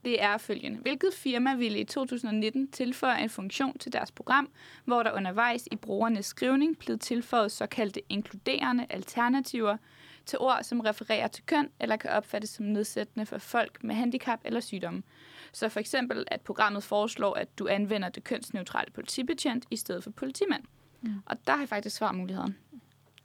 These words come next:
Speaker 1: Er det et, Twitter, to, Microsoft Word, eller tre, Grammarly?
Speaker 2: Bob.
Speaker 1: Sofie?
Speaker 2: Det må næsten være Microsoft, ikke? Altså nu, hvor vi har snakket om Microsoft, og det, altså, ja.
Speaker 1: Er, er det dit bud?
Speaker 2: Ja, det er et skud.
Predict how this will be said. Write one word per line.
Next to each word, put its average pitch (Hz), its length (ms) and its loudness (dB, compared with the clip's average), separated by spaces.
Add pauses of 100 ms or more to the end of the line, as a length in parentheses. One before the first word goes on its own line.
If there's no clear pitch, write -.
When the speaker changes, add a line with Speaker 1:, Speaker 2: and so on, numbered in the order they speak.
(120)
Speaker 1:
Er 202 140 0
det 180 560 2
et, 262 220 -2 (120)
Twitter, 233 380 2 (500)
to, 262 240 2 (540)
Microsoft 202 580 -2
Word, 240 260 4 (140)
eller 208 160 -2
tre, - 380 0 (160)
Grammarly? 190 460 2 (680)
Speaker 2:
Bob. 214 200 -2 (920)
Speaker 1:
Sofie? 269 280 -4 (360)
Speaker 2:
Det 254 80 4
må 247 80 6
næsten 269 220 0
være 285 100 0
Microsoft, 254 560 -6
ikke? 311 120 -16 (240)
Altså 240 160 -2
nu, 254 100 4
hvor 262 80 2
vi 240 120 2
har 226 80 0
snakket 240 240 0
om 233 60 0
Microsoft, 226 640 -6
og 226 120 -10
det, 220 260 -10
altså, 226 160 -16 (320)
ja. 254 100 -14
Speaker 1:
Er, 240 100 2
er - 140 2
det 277 140 2
dit 294 180 0
bud? 330 220 0
Speaker 2:
Ja, 254 40 -2
det 240 60 0
er 269 40 4
et 262 60 -2
skud. 330 340 4